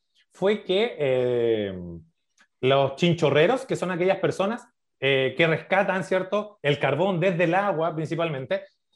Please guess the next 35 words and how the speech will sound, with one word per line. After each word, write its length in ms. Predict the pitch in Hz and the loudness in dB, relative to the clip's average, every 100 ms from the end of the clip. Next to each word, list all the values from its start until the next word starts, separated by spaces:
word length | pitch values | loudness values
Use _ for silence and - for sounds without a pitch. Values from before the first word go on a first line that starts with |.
| _ | _
eh, 640 | 127 117 110 107 101 98 - _ _ - | -2 0 0 -2 -2 -4 -8 _ _ -2
antiguamente 480 | 180 202 202 226 | 2 4 4 2
no 80 | 233 | 0
se 100 | 226 | 0
les 100 | 226 | -2
llamaba 380 | 165 147 202 165 | -2 -2 0 0
así, 300 | 123 - 113 | -2 -6 -6
se 120 | 107 | -2
les 140 | 147 151 | 0 0
llamaba 420 | 135 147 170 175 | -2 -2 -2 0
canastero. 600 | 151 135 107 - 180 147 | -2 -2 -8 0 2 2
Entonces, 380 | 120 156 160 143 | 2 -2 -2 0
para 140 | 131 | 0
el 60 | 127 | 2
año 200 | 180 196 | 0 0
de 80 | 190 | 0
Lota, 400 | 220 170 190 - | 0 0 -4 -8
porque 220 | 117 147 | -14 -12
fui 140 | - 175 | 0 2
a 40 | |
hablar 220 | 160 175 | 2 0
con 100 | 185 | -2
una 140 | 190 196 | -4 -4
señora 440 | 214 220 220 220 _ _ _ | -2 0 0 -2 _ _ _
que 240 | 208 220 | 0 0
se 140 | - 196 | 2 2
dedicaba 460 | 175 170 214 214 | 4 2 2 2
de 100 | 214 | 0
chinchorrera, 560 | 214 214 233 165 151 185 | -2 -2 0 0 0 0
ella 160 | 165 | -2
vende 240 | 165 165 156 | -4 -2 -2
pan 220 | 190 180 | -2 -6
hoy 120 | 123 | -6
en 120 | 123 | -6
día 280 | 127 156 160 | 0 0 0